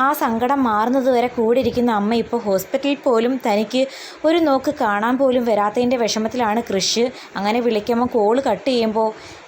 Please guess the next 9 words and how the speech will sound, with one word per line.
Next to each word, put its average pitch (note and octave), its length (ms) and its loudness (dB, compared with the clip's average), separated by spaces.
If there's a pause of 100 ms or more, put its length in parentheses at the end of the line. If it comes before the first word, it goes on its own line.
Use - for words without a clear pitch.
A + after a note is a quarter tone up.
(100)
കൃഷിനാണെങ്കിൽ A#3 680 0
വല്ലാതെ G#3+ 380 2
വിഷമമാകുന്നു. G#3+ 800 0 (320)
കൃഷിൻ്റെ B3 420 0
വിഷമം A#3+ 400 -2
കണ്ടിട്ട് A3 360 -2
കൺമണിക്കും A3 520 0 (300)
അതിനേക്കാളും C4 580 2
വിഷമമാകുന്നുണ്ടെങ്കിലും A3+ 1040 2